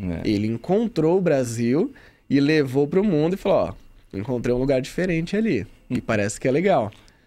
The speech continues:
Speaker 1: Parece
Speaker 2: É.
Speaker 1: que tem ouro lá.
Speaker 2: Parece que tem
Speaker 1: Parece
Speaker 2: ouro,
Speaker 1: que
Speaker 2: tem
Speaker 1: tem
Speaker 2: pau-brasil, tem muita
Speaker 1: <laughs> É.
Speaker 2: coisa boa ali. Então, é importante a gente entender isso, né? É o respeito às etnias.
Speaker 1: E você fala de uma, uma coisa histórica,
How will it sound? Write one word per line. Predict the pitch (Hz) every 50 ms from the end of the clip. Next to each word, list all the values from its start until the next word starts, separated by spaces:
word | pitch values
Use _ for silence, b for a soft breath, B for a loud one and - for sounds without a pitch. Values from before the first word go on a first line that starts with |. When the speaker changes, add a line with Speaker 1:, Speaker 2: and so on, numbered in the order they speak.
| b b _ _
Speaker 1:
Parece | - 120 131 98
Speaker 2:
É. |
Speaker 1:
que | - 139
tem | - 175 175 185
ouro | 175 165 165 165 151 143
lá. | 131 120 117 117 107
Speaker 2:
Parece | 110 120 120 127 170 180
que | -
tem | 151 156
Speaker 1:
Parece | 165 151 156 170
Speaker 2:
ouro, | 180 185 185 185 185 175 175
Speaker 1:
que | 147
Speaker 2:
tem | 175 160
Speaker 1:
tem | 151 165
Speaker 2:
pau-brasil, | 151 151 143 147 156 139 139 131 147 143 151 160 165 170 165 165 160 160
tem | - - 156 147
muita | 139 135 143 151 185 220 - 330
Speaker 1:
<laughs> |
É. | 277
Speaker 2:
coisa | - - 214 208 208 208 220
boa | 196 175 170 170 175 190
ali. | 214 202 190 143 117 104 - B B B B B B B B
Então, | - 101 - 143 156 165 170 - - -
é | - 139
importante | 135 135 156 143 147 185 185
a | 208
gente | 226 214 202 - -
entender | 196 190 - 190 175 170 165 185
isso, | 190 151 127 127 123 - - - 95
né? | 85 90 98 - B B B B B B
É | - 87 104 117
o | 123 143
respeito | 151 151 143 - - - - - 165 175 208 226 220 - - 240 247 247 b b b b b b b
às | - 120 120 139
etnias. | 127 - 170 - 143 123 117 117 131 151 180 208 233 254 277 - -
Speaker 1:
E | 165 156
você | 143 139 151 156 - 165 151
fala | - - 139 143 147 135
de | 139
uma, | 139 131 135 131
uma | 123 113 123 123 117 117
coisa | - 110 117 113 120
histórica, | 113 - - - 120 120 123 135 156 196 190 - - 233 233 226 226